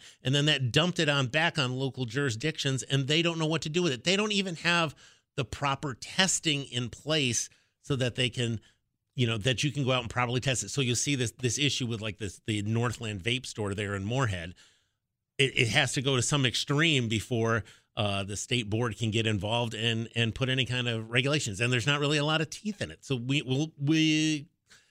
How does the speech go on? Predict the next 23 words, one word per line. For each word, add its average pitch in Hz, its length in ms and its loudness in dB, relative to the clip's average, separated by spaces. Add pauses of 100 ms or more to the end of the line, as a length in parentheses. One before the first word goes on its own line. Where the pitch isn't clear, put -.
(440)
I 139 120 4
have 131 180 4
stressed 143 500 0
that 117 160 -4
we 120 100 -2
need 113 200 -2
to 117 80 0
go 98 120 -2
back 98 300 0
and 101 160 -6
look 101 180 -4
at 85 120 -12
that 78 320 -12
and 98 120 -4
put 107 160 -4
in 92 140 -6
some 98 220 -6
kind 98 200 -6
of 90 140 -8
rules 92 240 0
and 98 140 -4
regulations 95 680 -8 (140)
for, 147 320 4